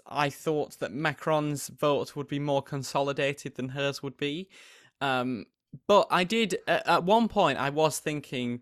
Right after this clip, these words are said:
yes, she could potentially do this because if she drains Zemmour down and Macron doesn't drain Valérie Pécresse, then she will probably narrowly perform better than him. But I think given that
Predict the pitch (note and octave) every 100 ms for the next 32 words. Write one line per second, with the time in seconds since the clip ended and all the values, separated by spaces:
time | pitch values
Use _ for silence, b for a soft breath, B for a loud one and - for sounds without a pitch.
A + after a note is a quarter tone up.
0 | - C3+ A#2 - - D#3 D3+ - - C#3+
1 | C3 B2+ A#2+ A#2+ A2 A2 - B2+ A#2+ b
2 | b b _ E3 - - G#3 F#3+ - E3
3 | D#3+ D#3+ D#3 D3+ C#3+ - b b b _
4 | - C#3 D3+ B2 A2 A2+ C3+ - _ C3
5 | B2 B2 C#3+ E3 - _ _ C#3+ C#3+ C#3+
6 | - E3 D3 C3+ E3 D#3+ C#3+ B2 - C#3+
7 | C3 B2 B2 B2 - C#3+ C3 B2+ B2+ -
8 | D3 A2 A#2+ B2+ - b b b _ C#3
9 | C3+ C3+ C3+ - D3+ C3+ C3+ E3+ D3+ B2
10 | B2 A#2+ B2+ C3 B2+ B2 A#2+ C3 - B2
11 | B2 B2 - A2+ A#2 A2 A2 A#2 B2 b
12 | b - C3+ C3 C#3+ D3+ C#3+ C3